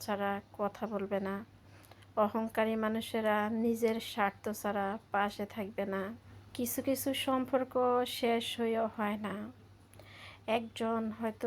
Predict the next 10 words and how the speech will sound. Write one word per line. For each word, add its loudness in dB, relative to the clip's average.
বদলে 0
যায়, 0
অন্যজন 0
সম্পর্কর 0
বোঝাটা 0
বয়ে 2
বেড়ায় 0
সারা 2
জীবন। -4
যে 4